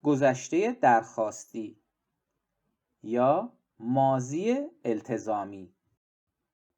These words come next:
Geçmişte bir şeyi olasılık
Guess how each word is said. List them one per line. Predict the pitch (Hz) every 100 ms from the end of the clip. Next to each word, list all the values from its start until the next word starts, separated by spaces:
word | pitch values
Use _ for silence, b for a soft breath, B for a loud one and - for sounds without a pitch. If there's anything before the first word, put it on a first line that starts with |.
| _ _ _ _ _ _ _ _ _
Geçmişte | 160 180 185 180 - 127
bir | 214
şeyi | 240 233 226 254 247 _ _ _ _
olasılık | 143 139 131 - 135 170 240